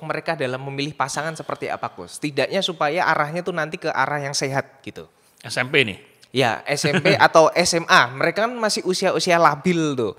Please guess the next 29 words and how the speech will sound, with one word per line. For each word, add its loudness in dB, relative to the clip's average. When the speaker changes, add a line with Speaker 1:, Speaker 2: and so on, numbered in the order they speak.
Speaker 2:
Ya. -4
Speaker 1:
Atau 2
sebelum 0
pubertas, 2
atau 0
baru 2
peralihan. -2
Jadi -8
dia -4
baru -4
memasuki -8
fase -8
pubertas. -12
Speaker 2:
Ya, 2
kalau 0
saya 0
boleh -2
ngomong -2
ya 0
kepada -4
adik-adik -2
S -8
M -12
P, -4
S -8
M -10
A, -4
Speaker 1:
Mm-mm. -16
Speaker 2:
ya, -6